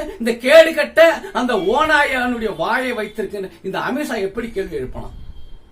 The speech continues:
அப்ப தமிழர்கள் மீது வன்மத்தை எதுக்கு, பகைமையை எதுக்கு இந்த அமித்ஷா மோடி உருவாக்கணும்? அதானே கேள்வி நமக்கு. ஏன் எழுப்பணும்? ஆட்சி அதிகாரம் தமிழர்களிடமே கிடையாது. எந்த ஒரு தமிழனும் இன்றைக்கு இந்த நொடி இப்பொழுது ஒடிசாவை ஆளவே இல்லை.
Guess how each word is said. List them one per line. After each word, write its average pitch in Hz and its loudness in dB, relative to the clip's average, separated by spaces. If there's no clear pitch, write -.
அப்ப 277 0
தமிழர்கள் 330 0
மீது 302 -4
வன்மத்தை 311 -2
எதுக்கு, - -8
பகைமையை 233 0
எதுக்கு 220 -4
இந்த 240 -6
அமித்ஷா 202 -6
மோடி 175 -6
உருவாக்கணும்? 151 -14
அதானே 180 -12
கேள்வி 170 -12
நமக்கு. 117 -12
ஏன் 254 -8
எழுப்பணும்? - -12
ஆட்சி 320 -2
அதிகாரம் 302 2
தமிழர்களிடமே 302 -4
கிடையாது. 302 -4
எந்த 302 2
ஒரு 285 -2
தமிழனும் 311 -2
இன்றைக்கு 311 -4
இந்த 277 -8
நொடி 302 -4
இப்பொழுது 285 -6
ஒடிசாவை 220 -4
ஆளவே 170 -2
இல்லை. 170 -8